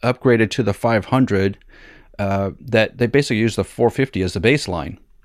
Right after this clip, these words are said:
and, uh, made it, made the wing a little bit bigger, longer, more aerodynamic, which allows you to take more load on and also to load more fuel in. So they're, as a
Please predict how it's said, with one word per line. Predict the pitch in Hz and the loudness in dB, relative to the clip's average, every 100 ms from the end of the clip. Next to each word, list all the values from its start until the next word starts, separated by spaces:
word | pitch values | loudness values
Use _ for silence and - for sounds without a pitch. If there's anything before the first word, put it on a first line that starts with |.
| _ | _
and, | - 98 92 90 92 - - | -8 -6 -4 -6 -8 -14 -20
uh, | - - - | -18 -18 -16
made | - 104 98 107 | -8 -2 2 4
it, | 107 - | 2 0
made | 101 104 | -2 0
the | 98 | 0
wing | 101 101 | 0 -2
a | |
little | 95 92 | -2 -2
bit | 98 85 | -4 -2
bigger, | 113 123 92 98 | -2 0 -2 0
longer, | 92 98 98 | 0 0 0
more | 98 95 | 0 0
aerodynamic, | 95 92 95 95 123 98 107 - | 0 0 -2 0 2 2 -2 -2
which | 95 - | -6 -4
allows | 90 92 95 | -4 -4 -4
you | |
to | 95 | -6
take | 90 101 92 | -2 -2 -4
more | 95 92 | -4 -2
load | 92 135 131 | 0 2 2
on | 92 92 | 0 0
and | 95 | -2
also | 95 95 90 | -2 -4 -4
to | |
load | 92 95 | -2 -2
more | 95 87 | -2 -6
fuel | - 147 98 | -2 0 2
in. | 87 87 90 - - - - - - | -2 -6 -10 -14 -20 -20 -20 -20 -20
So | - 120 | -2 2
they're, | 107 104 104 - - _ _ _ _ _ - | 4 4 2 -2 -12 _ _ _ _ _ -10
as | 95 90 | -8 -6
a | 85 | -8